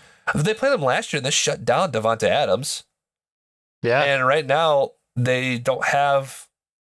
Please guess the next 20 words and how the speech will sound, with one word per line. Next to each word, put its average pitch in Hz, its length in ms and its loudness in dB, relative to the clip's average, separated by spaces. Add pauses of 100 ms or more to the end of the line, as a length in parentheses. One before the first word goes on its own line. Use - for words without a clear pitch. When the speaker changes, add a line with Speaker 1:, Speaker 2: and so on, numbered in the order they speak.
(120)
Speaker 1:
another 143 280 2
weapon 117 380 0
'cause, 127 120 -4
uh, 123 260 0
'cause 147 160 -2
I 160 100 2
just 156 180 -4
read 170 120 0
something 127 220 -6
today 156 140 0
that 147 120 0
it 107 40 -6
sounds 143 240 0
like 113 120 -4
Hunter 135 260 -2
Renfro 120 380 0
is 104 120 -6
really 113 340 -2
gonna 123 180 -2
leave 120 480 -6